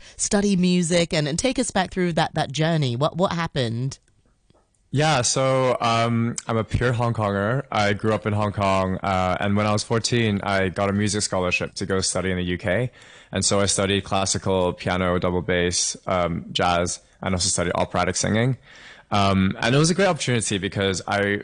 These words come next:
Speaker 2: you know, I've always been singing. I've always been a musician. I've always wr-, written music as a child. So for me to be able to have the opportunity to come over and kind of do that more was amazing.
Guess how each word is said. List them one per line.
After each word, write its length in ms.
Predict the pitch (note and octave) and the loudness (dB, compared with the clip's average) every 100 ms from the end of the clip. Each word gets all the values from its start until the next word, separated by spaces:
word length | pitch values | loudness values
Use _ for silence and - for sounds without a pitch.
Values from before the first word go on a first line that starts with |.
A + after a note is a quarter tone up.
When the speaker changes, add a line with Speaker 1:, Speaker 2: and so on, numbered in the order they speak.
| - _ _ _ | -10 _ _ _
Speaker 2:
you 100 | C3 | -4
know, 80 | A2+ | 0
I've 140 | G#2+ A2 | 0 2
always 380 | A#2+ B2 - | 2 2 -2
been 280 | - - G#2 | -6 -2 0
singing. 400 | G2 G2 F2+ F2+ | 0 0 0 0
I've 100 | F#2 | 0
always 320 | F#2+ F#2+ G2 - _ - | 0 0 -2 -6 _ -2
been 140 | G#2+ | 0
a 40 | |
musician. 520 | G2 F#2+ G2 - F#2 F2 | 2 0 0 0 0 0
I've 100 | F2 | 2
always 320 | F#2 F#2+ F#2+ | 2 0 0
wr-, 120 | G2 - | -4 0
written 260 | A2 G#2 | -2 0
music 260 | F#2+ F#2 F#2+ | 0 0 -2
as 120 | F2+ | -2
a 20 | F#2 | 0
child. 420 | G#2 F#2 F2 E2+ - - - - | 2 4 2 0 -10 -20 -20 -4
So 480 | - G#2 G2 F#2+ - | 0 4 4 0 -2
for 140 | - | -2
me 120 | G#2+ G#2+ | 0 0
to 60 | |
be 80 | G2+ | 0
able 120 | G2 | -2
to 40 | G2+ | -2
have 160 | G#2 | 0
the 60 | G2 | -2
opportunity 340 | F#2+ G#2 F#2 | -2 -2 -2
to 40 | G2 | -2
come 120 | F#2+ | -2
over 420 | F#2 F2+ F2 E2+ - - - | 0 0 0 -2 -10 -20 -4
and 260 | F#2+ F#2 | -2 -2
kind 160 | - G2+ | -2 -4
of 160 | E2+ _ - | -4 _ -2
do 160 | A2+ | 0
that 300 | G2+ F#2+ - | 2 2 0
more 380 | G#2 F#2+ G2 B2+ | 0 2 2 0
was 240 | A2 G#2 F#2 | 0 -2 0
amazing. 480 | G2+ F#2 F#2 G2+ | -2 -2 -4 -6